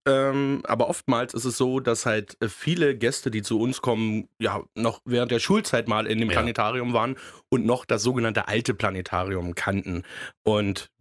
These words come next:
Speaker 1: die Leute sind natürlich dann auch schwer beeindruckt, weil sie ja mit einer gewissen Erwartungshaltung da hinkommen. Und ja, sie merken dann einfach, "Wow, da ist ja viel mehr passiert, es ist alles viel moderner." Und ja, man holt die Leute jedes Mal wieder ab und die sind jedes Mal auch alle begeistert.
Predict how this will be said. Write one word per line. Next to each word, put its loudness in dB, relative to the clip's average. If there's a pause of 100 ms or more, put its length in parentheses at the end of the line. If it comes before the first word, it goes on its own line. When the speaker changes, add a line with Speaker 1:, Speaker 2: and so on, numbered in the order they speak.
Speaker 1:
die 4
Leute 2
sind 0
natürlich 0
dann 2
auch 0
schwer 2
beeindruckt, -2
weil 4
sie 0
ja 4
mit -2
einer 0
gewissen 0
Erwartungshaltung 0
da 4
hinkommen. -2 (460)
Und 0
ja, 2
sie -2
merken 2
dann -2
einfach, -2
"Wow, -8
da -6
ist -2
ja -4
viel 0
mehr 2
passiert, 0
es -4
ist -2
alles -2
viel 0
moderner." 0 (360)
Und 2
ja, 4
man 0
holt 0
die 0
Leute 2
jedes 0
Mal 2
wieder 2
ab -2
und 0
die 0
sind 0
jedes 2
Mal 4
auch 0
alle 2
begeistert. -4